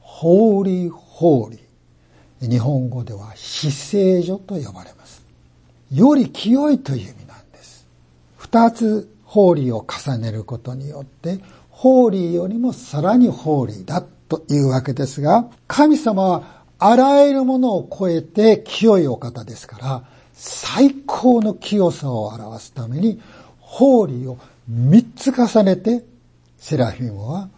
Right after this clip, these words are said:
「ホーリー、ホーリー、ホーリー、聖なる、聖なる、聖なる方」と呼んだのです。イザヤは、その幻を見たとき、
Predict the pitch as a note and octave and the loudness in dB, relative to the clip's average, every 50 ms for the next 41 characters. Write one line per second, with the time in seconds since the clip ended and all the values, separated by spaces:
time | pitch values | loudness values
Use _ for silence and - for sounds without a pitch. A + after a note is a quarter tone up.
0 | _ _ _ _ _ _ _ _ - - - D#3 D#3+ D3+ D#3 D#3 D3+ D3 C#3 C#3 | _ _ _ _ _ _ _ _ -12 -8 -4 -2 -2 -2 -2 -2 -2 -2 -4 -4
1 | C#3+ C#3+ D3 C#3+ C#3 - - - _ _ _ _ _ - - - C#3 C#3+ D3+ D3 | -4 -6 -6 -8 -10 -14 -18 -20 _ _ _ _ _ -20 -12 -6 -2 0 0 2
2 | C#3 C3+ C3+ B2 B2 B2 A#2+ B2 A#2+ A#2+ - _ _ _ _ _ _ _ _ - | 0 0 0 -2 -4 -4 -6 -6 -8 -10 -14 _ _ _ _ _ _ _ _ -20
3 | - - - - - B2+ E3+ F#3+ F3+ F3 E3+ E3 D#3 D3+ C3 B2 A#2+ A#2+ A#2+ A#2+ | -20 -20 -16 -6 0 2 4 4 6 4 4 2 0 0 -2 -2 -4 -6 -8 -10
4 | - _ _ _ _ _ _ _ - - - - - - E3 F3 F3 E3+ E3 E3 | -14 _ _ _ _ _ _ _ -20 -18 -16 -8 -2 2 4 4 6 6 4 4
5 | D#3+ D#3 C#3+ C#3+ C#3+ C#3 C#3+ C#3 C#3+ - - - - - - - C#3+ C#3 B2+ B2 | 2 0 0 0 -2 -2 -4 -8 -10 -14 -20 -20 -20 -18 -10 -6 -4 -2 -2 -2
6 | A#2+ A2+ A2+ A2 G2+ G2+ G2+ - _ _ _ _ _ _ _ - - - - - | -6 -8 -10 -14 -18 -20 -20 -20 _ _ _ _ _ _ _ -20 -20 -20 -16 -10
7 | D3 F#3 A#3+ B3 A3+ F#3+ F3+ E3 D3+ D3 C#3 C#3 - - - B2+ A#2+ - - _ | -4 0 0 0 0 -2 -4 -10 -10 -12 -12 -14 -16 -14 -14 -14 -14 -14 -16 _
8 | _ - G3+ G#3+ G#3 F#3 - _ _ _ _ _ B2+ B2 A2+ F#2+ F#2 F2 - - | _ -6 -6 -6 -6 -8 -12 _ _ _ _ _ -8 -8 -8 -8 -12 -14 -18 -20
9 | - - - - - - - _ _ _ _ _ _ _ _ _ _ _ _ _ | -20 -20 -20 -20 -20 -20 -20 _ _ _ _ _ _ _ _ _ _ _ _ _
10 | _ _ _ _ _ _ _ _ _ _ _ _ _ _ _ _ - - D#3+ - | _ _ _ _ _ _ _ _ _ _ _ _ _ _ _ _ -4 -4 -2 -2
11 | - - A2 G#2 F#2 - - - - - _ _ _ _ _ _ _ _ _ _ | -4 -6 -10 -12 -14 -14 -18 -20 -20 -20 _ _ _ _ _ _ _ _ _ _
12 | _ _ _ _ _ - - D#3+ C#3+ C#3+ C3+ B2+ C3 B2 C#3+ D3+ D3 D3 C3+ - | _ _ _ _ _ -10 -4 -2 0 2 2 2 2 2 2 2 2 0 -2 -2
13 | - D3 C#3+ C#3+ C#3 C#3+ C#3 D#3+ D#3 D3+ E3 D3 D3 - F3+ E3+ F3+ | -4 -2 -2 -2 -2 -4 -4 -8 -10 -10 -12 -12 -10 -8 -10 -10 -10